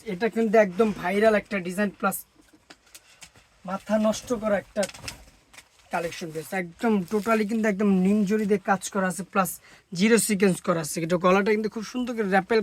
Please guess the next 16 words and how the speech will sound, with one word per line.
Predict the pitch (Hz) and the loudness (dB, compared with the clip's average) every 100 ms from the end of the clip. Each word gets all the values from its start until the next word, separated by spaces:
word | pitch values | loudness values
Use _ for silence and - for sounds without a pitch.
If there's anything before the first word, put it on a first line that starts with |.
| 208 | 2
করা | 208 196 | 2 2
আছে। | - 294 - - - - 214 | 0 -8 -12 -20 -18 -8 0
নিচের | 202 220 190 208 | 2 2 2 4
প্যানেলটা | 202 202 180 | 4 4 2
একটু | - 170 | -4 -6
দেখেন | 160 165 156 | -6 -6 -8
ভিউয়ার্স, | 156 - 190 | -10 -10 -4
এটাও | 240 214 | -4 -4
কিন্তু | 254 220 233 | -8 -4 -4
আপনার | 220 208 - | -4 -6 -8
খুব | 220 - | -14 -10
সুন্দর | 269 254 | -6 -2
করে | 226 196 | 0 0
এখানে | 208 202 | 0 -2
একটু | 214 190 | -2 -2
লেয়ার | 190 185 | 0 -2